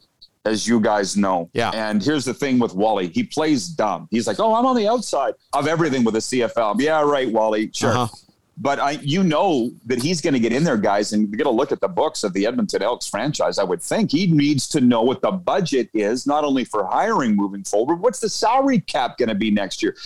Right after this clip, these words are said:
Speaker 1: You guys have seen the crowds. Like,
Speaker 2: Yeah.
Speaker 1: Wally's gonna wanna know in-, uh, intimately what the financial picture is of that team and this league. I'm sure that'll have a ramification towards whomever they hire.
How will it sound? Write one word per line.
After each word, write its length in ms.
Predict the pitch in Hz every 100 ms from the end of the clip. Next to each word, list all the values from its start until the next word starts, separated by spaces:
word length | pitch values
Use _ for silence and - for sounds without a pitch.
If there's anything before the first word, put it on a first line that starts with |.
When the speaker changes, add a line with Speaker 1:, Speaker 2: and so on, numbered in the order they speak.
| -
Speaker 1:
You 60 | 233
guys 180 | 262 190
have 120 | -
seen 260 | - 135 110
the 80 |
crowds. 720 | - - 95 92 151 202 - - _ _
Like, 120 | 151 147
Speaker 2:
Yeah. 60 |
Speaker 1:
Wally's 420 | 180 190 226 262 180
gonna 220 | 190 190
wanna 320 | 165 160 170
know 300 | 147 139 139
in-, 120 | 135 -
uh, 80 | 127 -
intimately 640 | 185 233 226 175 143 131
what 160 | 117 127
the 60 |
financial 600 | 117 131 131 185 - 147 _ _ -
picture 380 | 190 - 214
is 120 | 123 117
of 120 | 107
that 260 | 139 208
team 300 | - 185 190
and 200 | 156 165
this 240 | 147 151 -
league. 340 | 139 143 113 - _ _
I'm 120 | 120 127
sure 220 | - 185
that'll 200 | 165 139
have 100 | 139
a 60 | 120
ramification 920 | 123 123 - _ 104 127 117 113 98
towards 480 | 113 117 113 - -
whomever 380 | 110 147 131 147
they 140 | 120 104
hire. 400 | 110 123 190